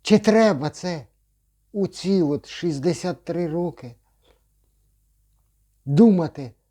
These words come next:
поправити свою фізичну форму?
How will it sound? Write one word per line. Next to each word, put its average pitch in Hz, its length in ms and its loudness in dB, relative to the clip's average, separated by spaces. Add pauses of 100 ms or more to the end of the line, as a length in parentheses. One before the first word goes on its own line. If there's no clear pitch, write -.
(140)
поправити 180 760 -4
свою 139 400 -6
фізичну 127 680 -10
форму? 101 500 -18